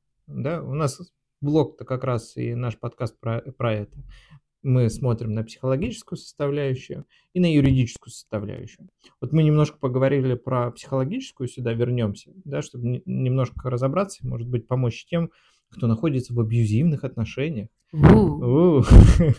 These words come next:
Speaker 1: Вот. А я, э, хочу сейчас, э, задел небольшой сделать по юридической составляющей, потому что мне кажется, это важно. И вот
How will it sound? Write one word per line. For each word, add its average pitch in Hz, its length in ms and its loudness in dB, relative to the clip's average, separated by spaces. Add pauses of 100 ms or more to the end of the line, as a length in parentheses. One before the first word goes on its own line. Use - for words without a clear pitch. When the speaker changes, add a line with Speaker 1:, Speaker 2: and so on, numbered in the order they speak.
(840)
Speaker 1:
Вот. 147 420 2
А 131 100 2
я, 247 280 4
э, 147 140 -2
хочу 160 300 -2
сейчас, 170 580 -2
э, 123 500 0
задел 139 520 2
небольшой 131 520 -2
сделать 127 460 0
по 139 160 -10
юридической 131 680 -2
составляющей, 202 600 -2
потому 156 300 -6
что - 120 -20
мне 175 140 -4
кажется, 143 320 -8
это 139 180 -2
важно. 113 300 -2 (600)
И 143 60 -2
вот 175 300 4